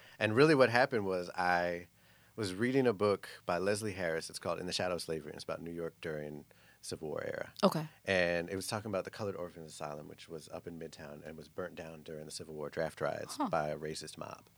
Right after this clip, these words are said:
Speaker 2: Huh.
Speaker 1: Like, the Civil War draft riots were very racialized, but we kind of don't tell that story about it.
Speaker 2: I didn't
Speaker 1: Um,
Speaker 2: know about it
Speaker 1: yeah.
Speaker 2: till you told me now.
Speaker 1: Yeah, a lot of, a lot of black folks were targeted and killed by mobs, and their businesses were burnt down. And that's actually how Brooklyn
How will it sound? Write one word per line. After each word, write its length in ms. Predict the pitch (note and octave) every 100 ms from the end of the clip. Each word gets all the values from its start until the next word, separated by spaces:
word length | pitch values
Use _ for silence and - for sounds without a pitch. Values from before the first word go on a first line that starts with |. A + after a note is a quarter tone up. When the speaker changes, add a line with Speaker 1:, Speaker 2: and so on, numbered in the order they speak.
| -
Speaker 2:
Huh. 220 | - G#3+ D3+
Speaker 1:
Like, 120 | G2
the 80 | -
Civil 180 | B2+ A2+
War 100 | G2
draft 220 | F#2+ F2
riots 180 | E2 F2
were 120 | D#2
very 300 | D#2 E2+ D#2 - -
racialized, 540 | F#2 - D2+ D#2+ -
but 120 | -
we 120 | E2+ E2
kind 220 | F2 D#2+
of 100 | D2+
don't 220 | D2+ D2 - _ _ _
tell 160 | - E2+
that 140 | D#2 -
story 300 | - E2+ D2
about 260 | C#2+ C#2+
it. 60 | D2+
Speaker 2:
I 100 | E2
didn't 180 | E2 -
Speaker 1:
Um, 40 |
Speaker 2:
know 60 | -
about 180 | - -
it 60 |
Speaker 1:
yeah. 60 | D#3+
Speaker 2:
till 80 | C#3+
you 60 | E3
told 180 | F#3
me 60 | E3+
now. 220 | G3+ F#3+ -
Speaker 1:
Yeah, 260 | G#2 D#3 B2
a 40 |
lot 220 | G2 A2+
of, 240 | B2 G2+ G2
a 40 |
lot 240 | F#2+ G#2 A2
of 240 | G#2 G2+
black 220 | G2+ G#2
folks 260 | - G2+ -
were 60 | F#2+
targeted 640 | - G2 F#2+ F#2 F2+ F2
and 320 | F2 D#2+ D#2+ - -
killed 440 | F#2+ D#2+ - - - _ -
by 140 | D#2+
mobs, 560 | D2+ D#2 C#2+ D2 - -
and 160 | F2+ E2
their 160 | D#2
businesses 440 | D2 F#2 F2 - F#2
were 80 |
burnt 240 | E2 E2+ D2+
down. 360 | E2 D#2+ E2 E2+
And 100 | F#2+
that's 160 | A#2
actually 300 | C3 - A2
how 260 | F2 G2 F#2
Brooklyn 520 | E2+ A2+ A2+ G2 E2+